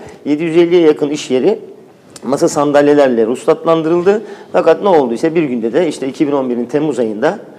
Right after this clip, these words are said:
e, ve buna çok ciddi yatırımlar yapıldı, çok ciddi istihdamlar sağlandı. E, bakın hem güvenlik açısından hem sokağın, e, temizliği açısından herkes, e, sokağına sahip çıktı. E,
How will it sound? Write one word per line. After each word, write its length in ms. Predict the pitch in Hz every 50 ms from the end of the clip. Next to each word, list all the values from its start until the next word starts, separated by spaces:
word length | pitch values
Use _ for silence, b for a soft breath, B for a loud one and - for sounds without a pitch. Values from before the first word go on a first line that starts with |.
| B B B B B B -
e, 200 | 131 139 135 131
ve 140 | 151 143 135
buna 200 | 160 156 160 156 156 - -
çok 200 | - 156 127 113
ciddi 220 | 120 117 120 147
yatırımlar 460 | 160 147 - - 143 147 156 170 185 190
yapıldı, 260 | 185 185 190 196 -
çok 160 | - 127 - - - -
ciddi 280 | 123 123 110 - 170
istihdamlar 540 | 156 123 - - - - 139 131 143 160 180
sağlandı. 580 | 180 - 196 185 185 190 185 185 180 190 196 190 B B B B B B B B -
E, 580 | 131 139 139 135 135 135 135 135 135 139 139 135 - - - - - - - - - 139
bakın 320 | 151 - - 160 156 135 -
hem 280 | - 135 170 185 180 143
güvenlik 380 | 143 160 170 170 190 190 185
açısından 560 | 190 180 - 170 - 196 185 180 190 196 208 202 - - -
hem 200 | 139 160 180 -
sokağın, 500 | - - 151 147 - 151 151 165 180 156 143 147 131
e, 140 | 139 143 139
temizliği 420 | - 147 147 143 139 135 160 196 170
açısından 480 | - - 165 151 175 175 185 196 208 190
herkes, 540 | 147 160 175 - - 170 165 156 - - -
e, 240 | 139 143 143 143 139
sokağına 400 | 135 - 139 143 147 147 151 147
sahip 320 | 147 - 135 151 165 160
çıktı. 360 | - - - - - 196 196 B B B B B B B B
E, 60 | -